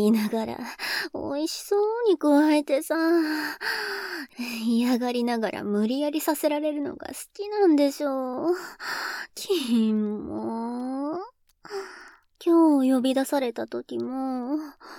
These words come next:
こういうことされるって分かってて来てるんでしょ？うん。うん。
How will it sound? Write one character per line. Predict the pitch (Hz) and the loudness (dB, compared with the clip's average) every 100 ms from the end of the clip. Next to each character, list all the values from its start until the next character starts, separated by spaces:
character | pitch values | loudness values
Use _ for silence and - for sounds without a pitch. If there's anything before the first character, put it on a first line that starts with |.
| - - - | -20 -20 -20
こ | - 208 208 | -12 -10 -8
う | 208 | -8
い | 214 | -8
う | 208 | -8
こ | 208 | -10
と | 226 226 | -10 -10
さ | - | -10
れ | - - | -8 -6
る | 285 302 339 403 | -4 -2 -2 -2
っ | _ | _
て | 339 | 2
分 | 277 262 - | 2 0 -2
か | 330 | -4
っ | |
て | - 330 | -2 -4
て | 240 | -4
来 | 240 | -6
て | - 247 | -6 -4
る | 226 | -4
ん | 214 | -4
で | 226 | -8
し | - | -8
ょ？ | 262 294 370 415 _ - - 320 339 - - - - _ - | -6 -4 -4 -8 _ -20 -10 -6 -6 -8 -16 -20 -20 _ -20
う | - | -14
ん。 | 156 320 320 | -4 0 0
う | |
ん。 | 311 - 403 381 370 349 - - - - _ - 302 | -2 -10 -12 -12 -14 -16 -20 -20 -20 -20 _ -6 -4